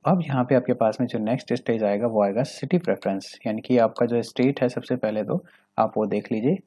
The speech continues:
जैसे आप यहाँ पे, मैं राजस्थान से हूँ just,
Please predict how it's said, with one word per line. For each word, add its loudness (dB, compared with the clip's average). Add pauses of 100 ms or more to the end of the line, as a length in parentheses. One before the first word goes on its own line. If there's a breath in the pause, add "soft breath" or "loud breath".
(160)
जैसे -2
आप 0
यहाँ -6
पे, -4 (580)
मैं -6 (380)
राजस्थान -4
से -8
हूँ -4
just, -8